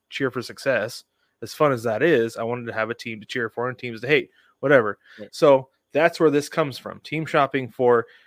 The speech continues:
Speaker 1: your team if it's been eliminated or is about to be eliminated from playoff contention. So you can have somebody to cheer for going into the postseason.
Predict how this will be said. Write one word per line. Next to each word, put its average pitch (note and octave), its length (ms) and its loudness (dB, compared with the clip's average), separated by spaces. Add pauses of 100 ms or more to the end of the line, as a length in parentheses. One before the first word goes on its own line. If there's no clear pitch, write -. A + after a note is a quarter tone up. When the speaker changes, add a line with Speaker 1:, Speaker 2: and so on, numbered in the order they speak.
(240)
Speaker 1:
your E3+ 300 6
team C3+ 360 -4
if C3+ 160 -8
it's C3 180 -8
been C3+ 240 -2
eliminated B2 560 -4
or A#2 160 0
is G#2+ 80 -6
about A2 260 -4
to - 80 -20
be A2+ 100 -10
eliminated G#2+ 440 -8
from G2+ 100 -20
playoff G#2+ 280 -4
contention. A2+ 500 -12 (960)
So - 140 -14
you A#2 80 -6
can A#2+ 120 -8
have A#2 140 -8
somebody A2 280 -10
to G2 60 -16
cheer G#2 180 -8
for F#2 260 -12
going G2+ 340 -10
into G2 360 -16
the G2 120 -14
postseason. A2+ 560 -4